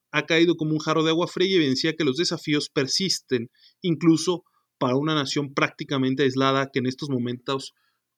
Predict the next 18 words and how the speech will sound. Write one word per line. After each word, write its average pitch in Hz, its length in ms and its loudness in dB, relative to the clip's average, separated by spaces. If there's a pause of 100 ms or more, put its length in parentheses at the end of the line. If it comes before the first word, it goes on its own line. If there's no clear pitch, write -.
(120)
cuenta 156 360 2
con 123 140 -4
una 123 160 -4
po-, - 240 -8 (540)
posición 127 680 -4 (460)
aventajada. 117 680 -6 (1120)
Sin 180 320 -2
vi-, 180 200 -6
sin 160 200 0
lugar 160 220 2
a 202 60 4
dudas, 247 580 -2
eh, 131 440 0 (360)
con 127 160 -6
el 123 80 -6
coronavirus 135 580 -2
la 131 120 0
vida 151 420 0